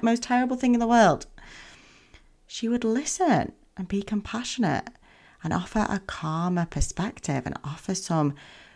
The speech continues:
reassurance and comfort. So what's most useful, first of all,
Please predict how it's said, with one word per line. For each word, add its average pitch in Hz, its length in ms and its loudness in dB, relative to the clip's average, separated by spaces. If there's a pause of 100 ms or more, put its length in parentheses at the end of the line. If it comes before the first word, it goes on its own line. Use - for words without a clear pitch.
(180)
reassurance 156 840 0
and 139 140 -4
comfort. - 460 -4 (1600)
So 180 300 4
what's 175 260 2
most 190 420 2
useful, 156 560 0
first 139 440 -2
of 143 100 -6
all, 226 460 2